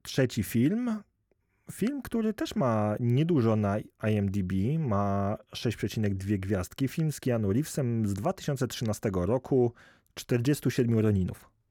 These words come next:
Ja o tym filmie słyszałem już, e, dawno temu. Gra w nim oczywiście Keanu Reeves, Hiroyuki Sanada, który jest dosyć też znaną postacią, jeżeli ktoś lubi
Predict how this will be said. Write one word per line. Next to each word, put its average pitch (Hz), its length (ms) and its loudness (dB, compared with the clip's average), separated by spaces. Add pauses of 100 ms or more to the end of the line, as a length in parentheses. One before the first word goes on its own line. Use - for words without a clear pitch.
(600)
Ja 151 220 2
o 196 60 0
tym 156 180 -2
filmie 139 440 2
słyszałem 113 540 2
już, 107 520 0
e, 101 340 0
dawno 110 340 2
temu. 95 460 0 (920)
Gra 127 220 4
w 127 40 2
nim 131 120 2
oczywiście 117 440 0
Keanu 107 400 2
Reeves, 131 500 0
Hiroyuki 107 680 2
Sanada, 147 540 0 (160)
który 113 600 2
jest 107 420 2
dosyć 107 640 0
też 107 220 0
znaną 104 320 0
postacią, 104 920 0
jeżeli 101 420 0
ktoś - 440 -2
lubi 98 540 0